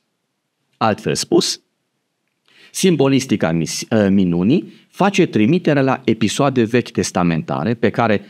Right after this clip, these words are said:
Iisus le actualizează, ancorându-le în noul veac eschatologic, în care neputința omului de a se hrăni spre viața cea veșnică este soluționată de darul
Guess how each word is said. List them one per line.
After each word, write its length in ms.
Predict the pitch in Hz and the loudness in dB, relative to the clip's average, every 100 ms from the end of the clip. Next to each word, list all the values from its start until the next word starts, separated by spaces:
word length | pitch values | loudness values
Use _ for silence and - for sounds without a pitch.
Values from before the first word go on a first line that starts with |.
| - - | -20 -2
Iisus 460 | 113 113 156 151 123 | 0 0 0 0 2
le 280 | 107 101 - | 0 0 -4
actualizează, 1120 | - - - 120 98 80 80 60 98 135 - - | -4 -2 0 2 2 -2 -4 -6 -4 -6 -6 -4
ancorându-le 920 | 139 131 131 117 175 170 151 143 143 - | -2 0 0 0 2 2 2 0 -2 -6
în 200 | 107 90 | -2 0
noul 320 | 120 147 120 101 | 2 2 2 2
veac 280 | 120 127 | 0 0
eschatologic, 880 | 117 - 113 107 107 101 85 - 73 _ _ _ - | -4 -4 -4 0 2 2 0 -4 -10 _ _ _ -4
în 120 | 104 | -2
care 320 | 104 104 95 - | 0 0 0 0
neputința 800 | 110 110 113 101 113 98 98 - | 0 0 0 0 0 0 -2 0
omului 640 | 117 107 98 92 80 - _ _ _ | 0 2 2 2 0 -4 _ _ _
de 140 | - 107 | -2 -2
a 60 | |
se 200 | 104 120 | 0 -2
hrăni 380 | 107 117 110 120 | 0 0 2 2
spre 260 | - - 92 | -2 -2 0
viața 400 | 92 87 - 78 | 2 0 -2 -4
cea 200 | - 67 | -2 -2
veșnică 640 | 67 65 - 90 - - _ _ | -2 -4 -4 -2 -2 -4 _ _
este 360 | - 170 170 156 | -2 -2 2 -2
soluționată 920 | - - 190 156 120 113 135 214 214 | 0 0 2 2 0 0 2 0 0
de 160 | 135 110 | 0 0
darul 600 | 92 165 208 190 190 | 0 0 2 2 2